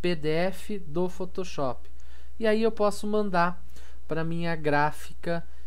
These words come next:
e já dizendo que eu quero que o tamanho da imagem seja impresso num trinta por quarenta. O arquivo P D F mantém a qualidade.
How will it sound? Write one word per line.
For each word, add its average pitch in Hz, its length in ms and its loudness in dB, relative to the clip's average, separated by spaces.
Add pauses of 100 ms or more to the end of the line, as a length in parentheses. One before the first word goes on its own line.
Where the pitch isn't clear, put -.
(120)
e 156 140 0
já 151 160 0
dizendo 147 340 0
que 147 100 0
eu 165 60 0
quero 143 260 0
que 143 60 -2
o - 40 -2
tamanho 175 500 2
da 175 160 0
imagem 156 420 0
seja 147 680 0
impresso 180 680 0
num 170 280 0 (100)
trinta 165 300 0
por 160 180 0
quarenta. 127 580 0 (480)
O 127 120 2
arquivo 196 560 2
P 175 180 0
D 139 140 0
F 123 600 0 (140)
mantém 156 640 0 (160)
a 156 100 0
qualidade. 147 680 -2